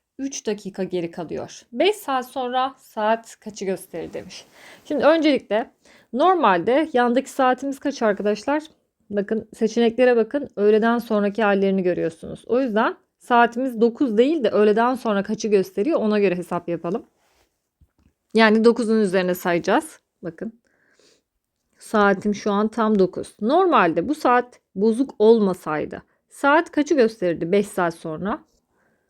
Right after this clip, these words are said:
Beş saat sonrayı bulmak için beş ile toplayacağım. Beş saat ekleyeceğim.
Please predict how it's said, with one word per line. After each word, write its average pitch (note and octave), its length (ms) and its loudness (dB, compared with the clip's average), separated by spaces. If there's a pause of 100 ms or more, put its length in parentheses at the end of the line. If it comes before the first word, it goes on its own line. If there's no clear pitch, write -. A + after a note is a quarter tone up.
(240)
Beş E4 180 6
saat C4+ 240 2
sonrayı B3+ 360 0
bulmak B3 240 0
için D#4+ 200 -2
beş C#4+ 200 2
ile D4+ 100 0
toplayacağım. A#3+ 580 -2 (880)
Beş C4+ 160 4
saat G3 340 -2
ekleyeceğim. E3 500 -6